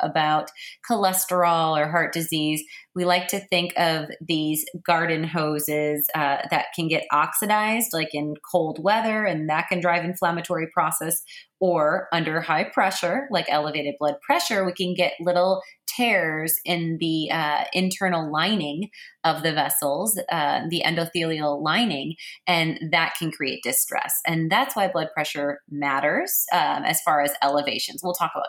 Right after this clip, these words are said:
tons of side effects today, but blood pressure is measured. You may have heard these terms of systolic and diastolic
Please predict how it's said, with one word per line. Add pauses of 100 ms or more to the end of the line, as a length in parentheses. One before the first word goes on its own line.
tons
of
side
effects
today, (160)
but (680)
blood
pressure
is
measured.
You
may
have
heard
these
terms
of (160)
systolic (100)
and
diastolic